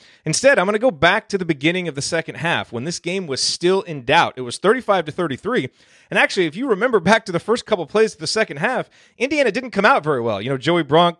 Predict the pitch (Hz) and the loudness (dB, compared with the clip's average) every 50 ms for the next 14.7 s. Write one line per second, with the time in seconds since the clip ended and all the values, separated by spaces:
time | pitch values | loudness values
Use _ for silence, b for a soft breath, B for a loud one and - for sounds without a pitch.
0 | _ - 170 170 165 139 131 - 165 175 175 175 170 - 185 165 170 170 170 170 | _ -4 -2 -2 0 0 -2 0 0 0 0 0 0 -2 0 2 2 4 4 4
1 | 170 170 147 139 120 117 - - 202 202 185 - - 165 135 147 170 170 165 - | 2 0 -2 -6 -8 -8 -6 -2 -2 -2 -2 -2 -6 -8 -2 -2 -2 -2 -2 -4
2 | 180 175 165 165 156 b b b b b 131 - 190 196 170 147 147 175 185 170 | -4 -4 -4 -4 -6 b b b b b -6 -2 -2 -2 0 2 2 2 2 2
3 | 175 165 160 147 165 170 160 139 - 170 170 160 160 139 123 - - 202 190 156 | 2 0 0 0 -2 -2 -2 -4 -4 -6 -6 -4 -4 -4 -4 -2 2 2 2 2
4 | 123 b b b b b 147 - _ - 180 170 156 156 147 135 131 127 139 170 | 2 b b b b b -20 -18 _ 0 0 0 0 0 -6 -10 _ _ 0 0
5 | 170 - - - 208 196 202 190 185 - 165 143 135 165 180 175 - 196 175 147 | 0 0 0 -8 -6 0 0 0 -2 -2 -8 -8 -2 -2 0 0 0 -4 -4 -4
6 | 135 - - - 175 139 147 165 160 151 131 117 131 175 190 170 175 170 170 160 | -4 -4 -4 -8 -6 0 2 2 2 2 -2 -6 -12 -8 -4 -2 -2 0 -2 -4
7 | 131 101 110 147 156 175 165 - - 151 135 117 117 143 151 160 165 165 165 165 | -6 -8 -6 -4 -4 -4 -4 -4 -2 -2 -2 0 0 2 2 2 0 0 -2 -6
8 | - - b b b b b b b - 208 208 196 196 185 - - 240 233 208 | -12 -18 b b b b b b b 0 2 2 4 2 0 -2 -4 -2 0 0
9 | 190 - - 202 220 226 214 214 214 220 202 160 - - - 170 185 202 208 156 | 0 0 -2 2 2 2 2 2 2 2 0 0 -2 -8 -4 0 2 2 2 0
10 | - - - - - 196 196 160 120 110 - _ _ _ _ _ _ _ _ - | -4 -8 -8 -2 2 4 4 4 4 0 -4 _ _ _ _ _ _ _ _ -6
11 | - - 190 180 160 139 - - 196 208 247 254 - - 226 202 196 185 _ - | -4 0 2 2 0 0 0 2 4 4 4 2 0 0 2 2 2 0 _ 0
12 | 196 190 170 170 - - 180 175 147 117 - - 165 180 214 208 - 190 180 175 | 0 0 0 -2 -6 -6 -4 -4 -4 -4 -6 -4 -2 -2 -2 -2 -2 -2 -2 -2
13 | 170 - 180 156 131 143 147 151 139 147 - - - 123 - - - 143 143 143 | -2 -4 -6 -2 0 2 2 2 0 -6 -8 -8 -10 -10 -10 -6 -2 0 0 0
14 | 143 135 - 151 127 113 - - 123 110 85 69 - _ | -2 -6 -8 -12 -12 -12 -8 -4 -4 -4 -4 -4 -10 _